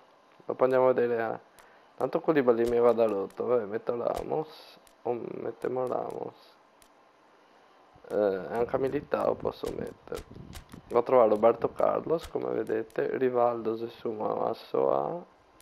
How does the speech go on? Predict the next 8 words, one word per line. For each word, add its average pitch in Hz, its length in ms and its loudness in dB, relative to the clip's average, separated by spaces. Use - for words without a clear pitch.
Figo, 107 540 0
mettiamo 107 400 -4
il 110 60 -6
primo 113 240 -4
tempo. 135 680 -2
E 120 100 -6
lascio 135 560 2
Adriano. 120 840 -4